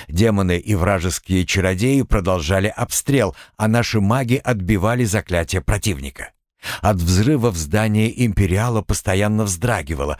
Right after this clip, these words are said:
и битые стёкла градом осколков сыпались на улицу. Короче, война в самом разгаре, и подвал именно то место, где сейчас обязан находиться штаб бригады. «Смотри,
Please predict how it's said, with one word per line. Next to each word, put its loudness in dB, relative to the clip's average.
и 2
битые 2
стёкла 0
градом -2
осколков -2
сыпались 0
на 0
улицу. -6
Короче, 0
война 0
в -8
самом 0
разгаре, -2
и 2
подвал 2
именно 0
то 0
место, 0
где 0
сейчас 0
обязан 0
находиться 2
штаб -4
бригады. -2
«Смотри, -2